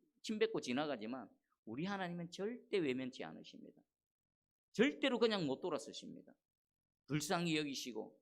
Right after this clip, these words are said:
오셔서 방금 판결을 내리셨다 하더라도 하나님의 긍휼이 다시 시작될 줄 믿습니다. 어디에서 시작됩니까? 하나님을 향한 부르짖음과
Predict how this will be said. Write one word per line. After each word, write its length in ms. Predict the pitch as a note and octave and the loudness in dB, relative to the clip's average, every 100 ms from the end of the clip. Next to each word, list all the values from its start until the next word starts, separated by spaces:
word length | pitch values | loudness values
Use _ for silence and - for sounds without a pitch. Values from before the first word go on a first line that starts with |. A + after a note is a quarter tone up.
| - | 2
오셔서 500 | G#3+ A3+ G3 F3+ - - _ _ _ _ _ - | 4 4 2 0 -6 -16 _ _ _ _ _ 2
방금 340 | A#3+ D4 C4+ | 6 6 4
판결을 360 | A3+ B3+ B3+ A3 | 2 2 2 2
내리셨다 420 | B3 A3+ F#3 - D#3 | 2 0 -4 -4 -4
하더라도 520 | F3 B2+ - C3 - _ _ _ _ _ | -2 -2 -4 -8 -12 _ _ _ _ _
하나님의 480 | - A3 F3+ E3 D3+ | -2 2 2 2 2
긍휼이 500 | G#3 G#3+ A#2+ A2+ A2 _ _ _ - | 2 0 -2 -4 -10 _ _ _ -12
다시 260 | D#3 D#3+ | -8 -6
시작될 480 | C3+ B2+ C#3 C#3+ C3 | -4 -2 -2 -2 -6
줄 120 | G#2 | -4
믿습니다. 500 | G2+ G2+ B2 F2+ F2 - _ - | -6 -4 -6 -6 -10 -14 _ -2
어디에서 360 | B2+ F#3 E3 | 2 2 2
시작됩니까? 680 | B2 A#2+ A2+ G2 F#2+ F#2 A2+ _ _ _ _ _ - | -4 -4 -6 -6 -8 -10 -14 _ _ _ _ _ -6
하나님을 460 | F3 D3+ C#3 C3 | -2 0 0 0
향한 260 | B2+ C3 B2+ | -2 -4 -4
부르짖음과 680 | B2+ D#3 D#3+ C#3+ G2 F2+ | -4 -2 -2 -4 -6 -8